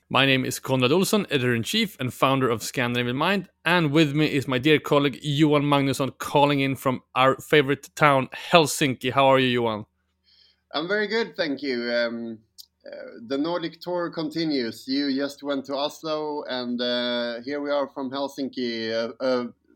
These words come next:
Speaker 2: week full of, uh, events, exhibitions, trade fairs, and such.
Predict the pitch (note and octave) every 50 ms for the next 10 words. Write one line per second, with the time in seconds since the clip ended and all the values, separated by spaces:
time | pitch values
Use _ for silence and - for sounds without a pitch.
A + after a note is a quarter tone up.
0 | _ _ - B2+ C3+ C#3+ C#3 C#3 - - - D#3 D3 C#3+ C3+ C3+ B2+ A#2+ A#2 B2
1 | A#2+ A#2+ A#2 - - B2 A#2+ B2 B2+ B2+ B2 B2 A#2+ - - - - B2 - -
2 | - A#2+ A2 A#2+ A#2+ - - B2+ B2 B2 B2 - - - B2+ A#2+ A#2 - _ -
3 | A#2 A2 A2 - - G#2+ G2+ - - G2 - - - - - -